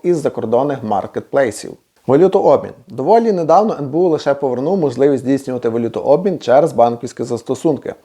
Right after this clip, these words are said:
Але ось впродовж останніх двох років ми зрозуміли, що купити, продати валюту ми можемо, і ми робили це в обмінниках. Бо в касі то валюти не було, то обмеження не дозволяли.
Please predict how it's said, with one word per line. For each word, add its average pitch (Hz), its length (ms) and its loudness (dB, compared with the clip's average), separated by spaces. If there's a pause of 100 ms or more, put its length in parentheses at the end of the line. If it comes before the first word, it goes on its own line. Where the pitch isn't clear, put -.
(400)
Але 127 180 4
ось 190 200 4
впродовж 175 400 2
останніх 160 400 0
двох 160 240 2
років 220 300 -2
ми 180 140 0
зрозуміли, 160 540 2
що 120 320 0
купити, 180 420 0
продати 151 440 2
валюту 165 580 -2
ми 127 220 -4
можемо, 190 540 0
і 151 80 -4
ми 170 180 0
робили 175 360 4
це 160 240 0
в 160 100 -4
обмінниках. 175 640 -4 (360)
Бо 120 240 4
в 104 120 -8
касі 185 320 2
то 127 140 -4
валюти 151 380 -2
не 190 120 -2
було, 185 340 0
то 107 240 -2
обмеження 175 520 -2
не 165 80 -2
дозволяли. 143 680 2